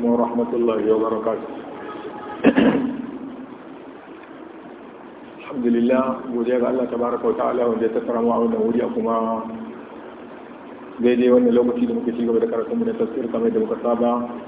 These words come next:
a kowane lokaci makamancin wannan. Da izinin Allah ta'ala, za mu ci gaba daga inda muka tsaya. Yau muna Litinin, ashirin ga watan Ramadan,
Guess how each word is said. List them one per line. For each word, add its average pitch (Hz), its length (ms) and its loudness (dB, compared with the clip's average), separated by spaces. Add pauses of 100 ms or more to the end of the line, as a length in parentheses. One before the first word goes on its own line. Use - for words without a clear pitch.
(160)
a - 80 -10
kowane 117 320 4
lokaci 113 320 0
makamancin 113 480 0
wannan. 104 320 -4 (2250)
Da 123 160 -2
izinin 117 160 2
Allah 120 320 4
ta'ala, 120 320 2
za 120 160 2
mu 113 160 2
ci 120 80 0
gaba 113 160 4
daga 113 160 2
inda 117 160 0
muka 110 240 0
tsaya. 113 220 0 (1400)
Yau 131 80 4
muna 123 280 4 (1160)
Litinin, 120 480 4 (1600)
ashirin 123 400 4
ga 117 60 10 (100)
watan 120 160 4
Ramadan, 117 480 4